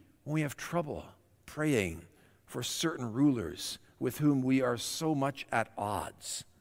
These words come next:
And as we struggle with that, just think, just ask yourself, how great is that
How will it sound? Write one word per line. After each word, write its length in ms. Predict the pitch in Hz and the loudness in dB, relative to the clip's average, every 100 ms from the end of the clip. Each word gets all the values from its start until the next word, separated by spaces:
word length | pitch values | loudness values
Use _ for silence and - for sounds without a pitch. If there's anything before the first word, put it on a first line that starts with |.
| _ _ _ _ _ _ _ _ _ _ _ _ _ - | _ _ _ _ _ _ _ _ _ _ _ _ _ -4
And 80 | 135 | -2
as 140 | 175 | 0
we 60 | 208 | -2
struggle 440 | - 214 202 147 | 0 2 4 2
with 140 | 101 | 2
that, 320 | 95 87 - - _ _ _ _ _ _ _ | 0 -2 -4 -10 _ _ _ _ _ _ _
just 240 | - 180 - | -6 -6 -2
think, 480 | 190 123 - - - _ _ _ _ _ _ _ _ _ _ - | -2 -2 -4 -18 -20 _ _ _ _ _ _ _ _ _ _ -10
just 200 | 240 - | -8 -2
ask 320 | 196 208 - | 2 2 0
yourself, 340 | 131 - 95 - - | -6 -2 -2 -4 -6
how 320 | - 208 240 | 0 2 2
great 580 | 185 - 190 156 117 - - | 0 -2 2 4 2 -4 0
is 360 | 147 139 - | 2 2 0
that 240 | 156 156 | 0 0